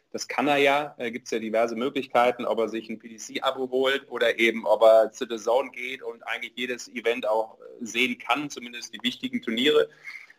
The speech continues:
Ähm, und natürlich muss es refinanziert werden. Und, äh, das geht nun mal irgendwann auch nicht mehr nur über Werbung. Das muss man sich auch klar sagen, ne? Also, ähm,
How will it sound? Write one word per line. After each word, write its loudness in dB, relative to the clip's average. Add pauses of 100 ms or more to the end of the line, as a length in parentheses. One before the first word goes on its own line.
(100)
Ähm, 6 (640)
und 8
natürlich 2
muss 2
es -4
refinanziert -4
werden. -6
Und, -6
äh, 4 (580)
das 0
geht 6
nun 4
mal 6
irgendwann 2
auch 4
nicht -6
mehr -4
nur -4
über 0
Werbung. -2 (140)
Das -14
muss -14
man -6
sich -10
auch 0
klar 4
sagen, -2
ne? -4
Also, 2 (440)
ähm, -4